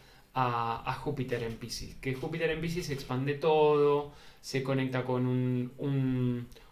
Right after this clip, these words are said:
una dimensión mucho más espiritual, un poquito más fantasiosa, más romántica, más poética, mucho más artística también. Esto es, esto puede ser un aspecto muy positivo, pero el punto es,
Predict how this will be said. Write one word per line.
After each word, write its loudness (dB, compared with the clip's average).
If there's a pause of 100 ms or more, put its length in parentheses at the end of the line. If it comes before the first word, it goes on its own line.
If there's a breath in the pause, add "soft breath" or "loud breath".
una 0
dimensión 0
mucho 0
más -4
espiritual, 0 (340 loud breath)
un -4
poquito 0
más -2
fantasiosa, -2 (360 loud breath)
más 0
romántica, 0
más -2
poética, 2
mucho 0
más 0
artística -2
también. 0
Esto -4
es, -14 (160)
esto -6
puede -2
ser -4
un 0
aspecto -4
muy 0
positivo, -2 (720 loud breath)
pero 2
el -2
punto 4
es, 2